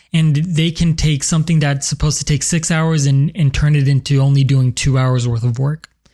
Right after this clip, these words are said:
Now, on the other hand, those are the, those are your smart, lazy people. Let's call them the smart, lazy people because that's exactly what they are. They're taking something that is very, very time consuming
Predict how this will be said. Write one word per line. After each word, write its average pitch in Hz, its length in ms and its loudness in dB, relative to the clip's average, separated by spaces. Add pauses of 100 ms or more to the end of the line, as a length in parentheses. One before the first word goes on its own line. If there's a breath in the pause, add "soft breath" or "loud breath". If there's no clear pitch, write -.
(320 soft breath)
Now, 165 140 0
on 175 100 2
the 160 160 2
other 247 240 -2
hand, 156 480 0 (400 loud breath)
those 220 260 -2
are 226 80 -2
the, 165 220 0
those 190 340 0
are 180 60 0
your 160 140 2
smart, 160 440 0
lazy 143 380 0
people. 127 560 -4
Let's 165 160 -2
call 190 160 -2
them 180 160 0
the 143 60 0
smart, 143 320 0
lazy 131 300 0
people 139 340 -4
because 135 500 0
that's 147 260 -2
exactly 139 540 -2
what 123 180 0
they 127 160 2
are. 117 300 0 (1120 loud breath)
They're 160 180 0
taking 175 300 0
something 160 480 0
that 143 220 2
is 143 180 2
very, 156 220 2
very 147 240 0
time 160 300 0
consuming 139 800 2